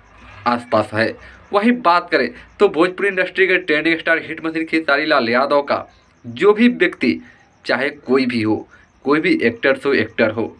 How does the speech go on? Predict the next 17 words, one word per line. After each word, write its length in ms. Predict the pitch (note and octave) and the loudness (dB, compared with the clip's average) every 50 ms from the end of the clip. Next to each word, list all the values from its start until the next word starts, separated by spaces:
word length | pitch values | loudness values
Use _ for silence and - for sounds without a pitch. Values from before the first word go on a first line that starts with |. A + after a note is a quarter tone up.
| _ _ _ _ _ _ _ _ _ _ _ _ - | _ _ _ _ _ _ _ _ _ _ _ _ -4
वो 120 | D3 D3 C#3+ | -2 -2 -2
चाहे 320 | - - B2+ A#2+ C3+ C3+ | -2 -4 -4 -2 -2 -4
काजल 380 | B2 - A#2 A2+ A2+ A#2+ B2 A#2+ | -4 -4 -4 -2 -2 -2 -2 -2
राघवानी 360 | A2+ A2+ A#2 A#2+ B2 A#2+ A#2+ | -2 -2 0 0 0 0 0
हो, 160 | A#2+ A2 C3 | -2 -2 -4
अक्षरा 400 | C#3 - - G#2+ - - C#3 C3+ C3 | -6 -6 -8 -12 -10 -4 -4 -4 -4
सिंह 180 | B2 C#3 C#3+ | -4 -4 -2
हो 120 | D#3 D#3+ F3 | 0 2 2
या 140 | E3 C#3+ C3 | 2 0 0
कोई 280 | - - - E3 E3+ | -2 -2 0 0 0
भी 180 | D#3 C3 C3 B2+ | 0 -2 -4 -4
हो, 220 | A#2 A2 F#2+ - - - _ _ _ _ _ - | -2 -4 -4 -6 -10 -18 _ _ _ _ _ -2
वो 120 | A#2+ A#2+ | 0 2
लोग 180 | A#2 A#2 A#2+ A2 | 2 2 2 0
जो 120 | A2 A2 | -2 -4
है 160 | G2+ A2 A#2+ | -4 -4 -4
कि 200 | B2 B2 D3+ - | -4 -4 -6 -8